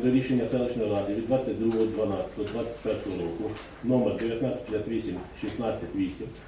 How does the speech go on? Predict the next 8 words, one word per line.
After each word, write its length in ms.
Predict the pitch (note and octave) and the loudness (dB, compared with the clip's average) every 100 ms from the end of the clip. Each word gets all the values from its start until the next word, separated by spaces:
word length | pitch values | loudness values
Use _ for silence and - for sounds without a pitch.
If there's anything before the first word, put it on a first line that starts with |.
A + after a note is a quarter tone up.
| - - | -16 -4
про 100 | C#3 | 0
бюджет 360 | B2 B2+ C#3 C3 B2+ | 4 6 6 6 6
Зуївської 380 | A#2+ - A#2 - - | 2 2 -2 -4 -2
селищної 400 | B2 A2 A2 G2+ | 0 2 0 -2
територіальної 500 | G#2 G#2 G#2 F#2+ F2+ | -4 0 0 0 -2
громади 360 | F#2 A2+ B2+ D3 - | -2 -2 0 -2 -4
на 60 | - | -4
двадцять 340 | G2 A2+ - | -2 -2 0